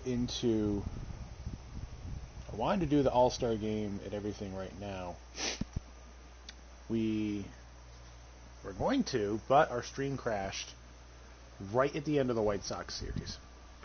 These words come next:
<clears throat> So fortunately for us, we could, we stopped, we rebooted, and we're right back where we were. Um, gosh, everything looks pretty damn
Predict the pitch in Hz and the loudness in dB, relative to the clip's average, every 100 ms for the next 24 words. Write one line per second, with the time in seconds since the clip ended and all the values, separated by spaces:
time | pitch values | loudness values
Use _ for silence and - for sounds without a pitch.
0 | - - 214 135 - - - - - - | 0 2 2 0 -6 -16 -18 -18 -18 -18
1 | - - - 131 156 156 165 131 107 107 | -18 -16 -4 0 4 4 6 2 0 0
2 | 127 123 - - 113 113 131 110 117 - | 2 2 0 -2 0 2 0 0 -2 0
3 | 113 98 - - - - - 107 95 110 | 2 2 -2 -12 -14 -16 -12 -8 -4 0
4 | 110 110 101 90 - - - - - - | 0 0 0 -2 -6 -8 -14 -12 -12 -12
5 | - - - - - 120 151 131 110 110 | -8 -8 -8 -8 0 2 4 4 2 -2
6 | 95 90 90 82 78 - - - - - | -4 -2 -4 -4 -8 -12 -14 -14 -12 -14
7 | - - - - - - - - - - | -14 -14 -16 -16 -16 -16 -16 -16 -16 -16
8 | - - - - - - 113 104 104 101 | -16 -16 -16 -16 -14 -4 0 0 0 0
9 | 101 98 - - - - - - - - | -2 -6 -8 -10 -12 -12 -14 -14 -16 -16
10 | - - - - - 82 85 - 95 104 | -16 -16 -16 -16 -12 -8 -6 -6 -8 -8
11 | 101 85 - - - - - - - - | -10 -12 -12 -10 -10 -10 -16 -18 -18 -18
12 | - - - - - - - - - - | -16 -14 -14 -14 -18 -16 -16 -16 -18 -16
13 | - 107 | -12 -10